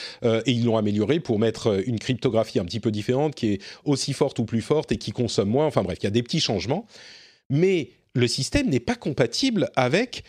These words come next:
le système décrit par, euh, l'Union européenne, contrairement à ce que je pensais à l'origine, à cause de cette composante centralisée.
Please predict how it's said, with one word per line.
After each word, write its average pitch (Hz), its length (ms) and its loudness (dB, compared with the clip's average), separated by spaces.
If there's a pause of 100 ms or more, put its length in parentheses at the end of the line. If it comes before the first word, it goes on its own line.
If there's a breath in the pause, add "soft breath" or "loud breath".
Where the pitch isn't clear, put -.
le 127 120 2
système 143 460 0
décrit 123 400 -2
par, 117 480 2
euh, 101 180 2
l'Union 120 340 2
européenne, 131 420 0
contrairement 127 420 0
à 110 80 0
ce - 60 -6
que 110 100 0
je - 80 -4
pensais 160 340 0
à 123 80 2
l'origine, 101 540 0 (320 loud breath)
à 131 100 2
cause 285 320 -2
de 131 80 2
cette - 220 0
composante 165 420 0
centralisée. 107 640 0